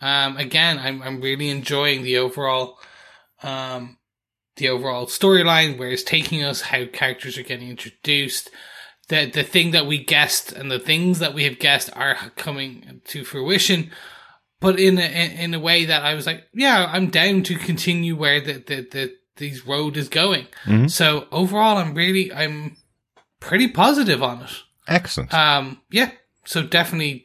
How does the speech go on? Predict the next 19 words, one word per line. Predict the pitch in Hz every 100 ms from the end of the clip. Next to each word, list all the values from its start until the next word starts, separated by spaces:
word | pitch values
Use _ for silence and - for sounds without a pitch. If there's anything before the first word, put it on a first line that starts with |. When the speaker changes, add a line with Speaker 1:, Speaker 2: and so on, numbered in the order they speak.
| 135
Speaker 1:
uh, | 143 127 - -
definitely | 156 - 160
something | 165 156 151
to | - 160 -
watch, | 156 156 -
and | 139
looking | 127 151
forward | 147 143
to | 143
episode | 139 - 143
three. | - 196 - _ _
Speaker 2:
Yeah, | 117 127 -
yeah, | 107 117
I'm | 101 92
really | 98 90
enjoying | 73 80 78
it |
as | 69
well. | 90 107